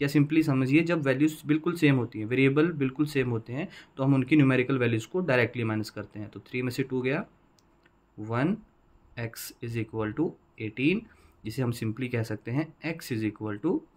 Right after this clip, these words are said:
एटीन। तो ये था हमारा क्वेश्चन नंबर वन। नेक्स्ट हमारा क्वेश्चन है फ़ाइव टी माइनस थ्री is equal to थ्री टी माइनस फ़ाइव। अब यहाँ पे हमारे पास एक टर्म है टी वेरिएबल वाली,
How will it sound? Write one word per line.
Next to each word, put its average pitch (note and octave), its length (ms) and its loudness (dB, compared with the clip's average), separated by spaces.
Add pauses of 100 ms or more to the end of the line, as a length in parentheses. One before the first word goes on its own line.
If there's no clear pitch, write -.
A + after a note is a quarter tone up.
एटीन। G2 320 -8 (540)
तो A#2 60 -10
ये C3 180 2
था C#3 40 0
हमारा C3 320 0
क्वेश्चन B2 380 -6
नंबर A2+ 320 0 (140)
वन। G2 240 -6 (2500)
नेक्स्ट D3 300 -2
हमारा C#3+ 200 4
क्वेश्चन C3+ 360 -2
है C3+ 280 -2 (200)
फ़ाइव C3+ 340 0
टी D#3+ 260 0 (460)
माइनस B2+ 720 -4 (280)
थ्री C3 360 0 (160)
is D3 100 -2
equal A#2+ 480 -2
to D#3+ 140 -6
थ्री B2 160 0
टी D3 220 2
माइनस A#2+ 440 0
फ़ाइव। G#2 260 -10 (420)
अब A2+ 60 -10
यहाँ B2 320 -2
पे C3+ 80 -2
हमारे A#2+ 300 0
पास C3+ 380 -2
एक C3 240 -4
टर्म C3 200 -2
है D3 300 -2 (440)
टी E3+ 140 2
वेरिएबल A#2+ 440 4
वाली, B2 340 0